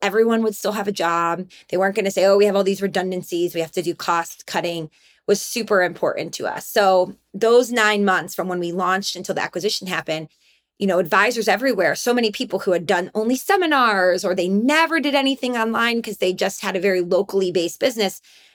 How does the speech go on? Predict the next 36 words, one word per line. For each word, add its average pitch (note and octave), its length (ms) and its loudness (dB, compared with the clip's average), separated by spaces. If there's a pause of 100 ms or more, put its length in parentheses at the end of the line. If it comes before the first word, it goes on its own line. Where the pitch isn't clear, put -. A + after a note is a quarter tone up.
Now G#3 260 4
they G3+ 140 2
can't F#3+ 440 -2 (240)
meet A#3+ 220 4
with D4+ 100 2
anyone A#3+ 360 2
in G#3+ 100 0
person. F#3 800 -2
There G#3+ 160 4
is D#4 160 0
no G#3 140 2
in-person G#3 440 -2
anything, G3+ 400 -2
and G3 160 0
they're F#3 100 2
flocking G#3+ 680 0
to F3+ 80 -10
digital F3+ 360 0
solutions. F3 600 -4
So E3+ 360 0 (560)
it B3 260 4
was F#3+ 280 2
just - 680 0
crazy F3+ 560 0
for D#3 240 0
us, D#3 340 -4
you F3 100 -2
know, D3+ 360 -8 (140)
um, C#3+ 300 -2
<laughs> G3 220 -2
straight G#3+ 440 0
up G#3 160 -2
and F3+ 120 0
to F#3 80 -2
the E3 120 -2
right. C#3+ 300 -2